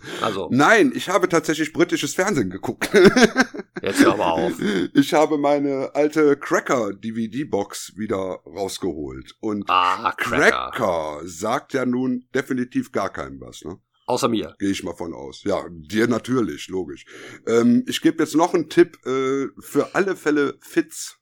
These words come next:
Speaker 2: Was für ein deutscher Titel. Mein Gott. Also es ist eine, m, britische Krimiserie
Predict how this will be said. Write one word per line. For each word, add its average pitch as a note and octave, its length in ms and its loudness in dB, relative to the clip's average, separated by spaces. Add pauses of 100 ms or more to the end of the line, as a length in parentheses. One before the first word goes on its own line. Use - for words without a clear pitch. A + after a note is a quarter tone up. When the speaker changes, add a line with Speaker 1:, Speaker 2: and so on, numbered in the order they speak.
(760)
Speaker 2:
Was - 200 -16
für - 160 -16
ein D#2 100 -16
deutscher D#2+ 380 -10
Titel. A#1+ 340 -14 (640)
Mein G#2+ 360 0
Gott. D#2+ 320 -10 (420)
Also C3+ 160 2
es D#3 100 -2
ist - 140 -8
eine, D3+ 640 -2 (240)
m, B2+ 340 -10 (140)
britische C#3+ 580 -2
Krimiserie F#3+ 800 0